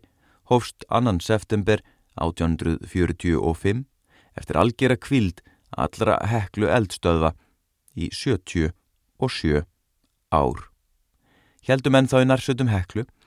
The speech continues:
að hún væri með öllu kulnuð og gis ekki framar. Gos þetta stóð sjö mánuði en var þó eitt af hinum minni og meinlausari Heklu gosum. Skæð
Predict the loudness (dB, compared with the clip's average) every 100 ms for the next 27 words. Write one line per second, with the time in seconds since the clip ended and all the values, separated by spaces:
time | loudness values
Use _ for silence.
0 | _ -4 2 4 6 4 2 0 -2 0
1 | 2 2 0 -6 _ _ -16 -10 -4 -4
2 | -2 0 0 4 4 4 -2 _ _ _
3 | _ _ _ _ -4 -4 0 0 2 0
4 | 2 2 0 2 4 4 2 0 -6 _
5 | _ _ -4 0 2 4 2 2 2 2
6 | 2 2 2 4 4 2 2 2 4 4
7 | 4 4 0 -2 -2 -6 -4 -6 -2 0
8 | 0 -2 -4 -6 _ _ _ _ _ _
9 | -18 0 4 4 2